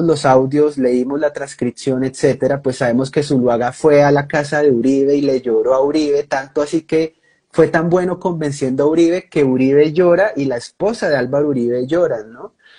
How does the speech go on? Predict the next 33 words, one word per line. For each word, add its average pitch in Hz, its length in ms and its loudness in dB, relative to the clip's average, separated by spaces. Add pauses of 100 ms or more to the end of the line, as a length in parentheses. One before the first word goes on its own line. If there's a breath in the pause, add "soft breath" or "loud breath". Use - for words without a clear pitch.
(240 soft breath)
Pero 180 160 4
en 175 100 0
todo 175 240 4
caso 185 260 -2
siempre 185 480 -2
queda 175 560 0 (220)
esa 156 240 -4
suspicacia 147 880 -2
de, 147 380 2 (240)
entonces, 175 960 0 (680)
o 143 140 2
Uribe 180 680 2 (200)
es 170 480 -2 (560)
uno 165 260 -2
de 214 120 2
los 147 200 -2
tipos, 165 920 -2
un 135 200 -4
gran 190 260 2
animal 185 400 -2
político 175 720 -2
y 156 60 0
una 143 200 -2
de 190 40 -4
las 175 160 -2
personas, 139 500 -4
pues, 143 300 -4
más 131 260 -4
brillantes 160 720 -4
de 139 100 2
la 131 120 -2
política 143 440 0
colombiana, 131 800 2